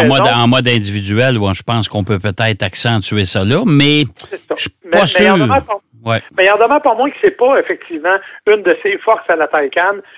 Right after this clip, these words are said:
Speaker 1: euh, c-, cette régénération-là au freinage. Oui, elle en récupère comme tout le monde, mais c'est pas, effectivement,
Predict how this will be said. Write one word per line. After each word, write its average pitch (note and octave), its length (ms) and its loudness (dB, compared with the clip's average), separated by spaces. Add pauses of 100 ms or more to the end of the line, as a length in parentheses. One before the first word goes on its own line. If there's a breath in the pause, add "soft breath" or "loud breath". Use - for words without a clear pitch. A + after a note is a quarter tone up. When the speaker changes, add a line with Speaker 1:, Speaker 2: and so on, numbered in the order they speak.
(220 loud breath)
Speaker 1:
euh, D#3+ 680 4
c-, G3+ 180 0
cette F3 160 0
régénération-là E3 800 0
au F#3+ 60 0
freinage. D3+ 400 2
Oui, G3 220 -6 (240 soft breath)
elle C#3+ 120 2
en D3+ 80 4
récupère D#3+ 520 0
comme D#3+ 180 -6
tout D#3 100 -6
le C3+ 60 -8
monde, F#3 200 0 (280 soft breath)
mais F3 260 -2 (120)
c'est F#3+ 120 2
pas, F#3 300 2
effectivement, C#3+ 600 -6